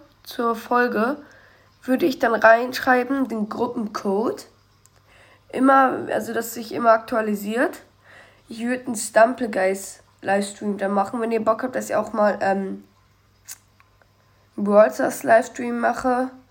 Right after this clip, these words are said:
schreibt es unbedingt in die Kommentare. Dann würde ich mir auch irgendwas ausdenken. Aber jetzt zu Stumple Guys. Dass ich dann einfach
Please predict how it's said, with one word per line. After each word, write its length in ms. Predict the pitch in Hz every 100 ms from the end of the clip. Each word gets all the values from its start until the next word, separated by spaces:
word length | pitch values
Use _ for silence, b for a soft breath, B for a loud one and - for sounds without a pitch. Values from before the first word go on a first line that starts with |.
| b b b b b
schreibt 300 | - 220 -
es 100 | -
unbedingt 380 | 226 214 - -
in 140 | 170
die 60 | 226
Kommentare. 800 | 220 208 214 220 220 247 269 277 - _ _ _ _ _ _ - -
Dann 80 |
würde 140 | 202 190
ich 100 | 208
mir 240 | 202 170
auch 120 | 185
irgendwas 260 | 233 208 208
ausdenken. 440 | 202 202 214 214 214 B B B
Aber 380 | 220 233 233 233 B B -
jetzt 300 | 220 - -
zu 80 |
Stumple 480 | 208 - 208 208 208
Guys. 460 | 202 175 175 170 - B B B _
Dass 480 | 214 247 - - - _ _ _ _ -
ich 240 | 254 -
dann 160 | 247 131
einfach 540 | 226 220 233 220